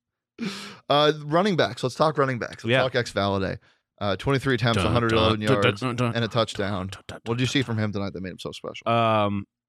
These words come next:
Speaker 2: I mean, it's something that I think we go back to a lot with, with A S U running backs, but the patience. I mean, there was that one
Speaker 1: Mm-hmm.
Speaker 2: run in the second half, the fourth quarter, I think, where, you know, the, the, he just got stuffed at the line. He just kinda waited behind his blockers for a little bit, and then he,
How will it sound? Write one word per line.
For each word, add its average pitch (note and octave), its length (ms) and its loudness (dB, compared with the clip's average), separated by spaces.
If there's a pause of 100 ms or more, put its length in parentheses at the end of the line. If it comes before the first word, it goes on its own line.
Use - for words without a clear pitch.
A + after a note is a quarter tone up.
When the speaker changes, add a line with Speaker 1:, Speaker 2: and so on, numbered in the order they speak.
(140)
Speaker 2:
I A2+ 100 0
mean, A#2 340 2
it's A2 200 -2
something F3 240 0
that D3+ 120 2
I A#2+ 60 2
think A#2+ 120 0
we A#2+ 60 -2
go G#2+ 140 2
back G2 200 0
to F#2+ 120 -6
a - 20 -4
lot F2+ 300 0
with, - 260 -10
with - 380 -18 (880)
A G2+ 120 4
S G2 120 2
U G2 80 4
running F#2+ 200 2
backs, G2+ 200 2
but F2 120 -8
the E2 80 -10
patience. D#2+ 560 -8
I E2+ 60 -6
mean, F2 120 -2
there F#2 100 0
was F2+ 140 0
that F2+ 100 0
one G#2 200 4
Speaker 1:
Mm-hmm. G2+ 80 6
Speaker 2:
run F#2+ 260 4
in E2+ 60 0
the F2 60 -2
second F#2 300 -4
half, E2+ 380 -6 (240)
the - 80 -14
fourth A2 200 2
quarter, B2 180 4
I A#2+ 40 2
think, B2 240 -2
where, F#2 220 6 (420)
you F#2 80 -4
know, F#2 180 4
the, F#2+ 180 0
the, F#2+ 240 0
he G2+ 100 0
just G2+ 180 -8
got G2 180 0
stuffed G2+ 300 0
at G#2 60 -6
the G2+ 80 -4
line. F#2+ 340 0
He G#2 80 0
just G2 160 -4
kinda F#2+ 160 -2
waited F2+ 280 0
behind F#2+ 220 -2
his F#2 100 -6
blockers F2+ 400 -2
for - 100 -6
a G#2 40 0
little G#2+ 200 0
bit, A2 220 2
and F2+ 100 -10
then F2 80 -14
he, E2+ 140 -16